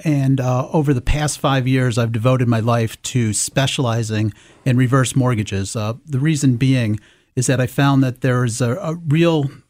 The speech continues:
uh, desire on people's parts to understand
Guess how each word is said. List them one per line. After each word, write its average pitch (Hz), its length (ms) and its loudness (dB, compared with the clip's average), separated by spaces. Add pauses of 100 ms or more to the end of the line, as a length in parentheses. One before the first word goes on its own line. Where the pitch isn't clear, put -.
(100)
uh, 123 180 -2 (280)
desire 135 440 0
on 117 140 0
people's 117 340 0
parts 127 440 0
to 123 100 -2
understand 127 760 2